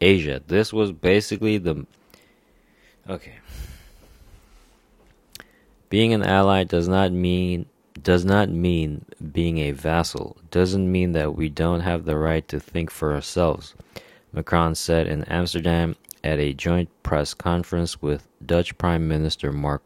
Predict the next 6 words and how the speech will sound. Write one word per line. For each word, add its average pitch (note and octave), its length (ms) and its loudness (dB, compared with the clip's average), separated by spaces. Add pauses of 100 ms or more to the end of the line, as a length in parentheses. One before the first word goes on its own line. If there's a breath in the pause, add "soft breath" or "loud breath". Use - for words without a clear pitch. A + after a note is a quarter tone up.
Rutte. D#2+ 380 -4 (1200 soft breath)
Asked G2 440 0
for F2 680 4
the E2 300 -2
French F#2+ 420 -2
position D#2 760 -2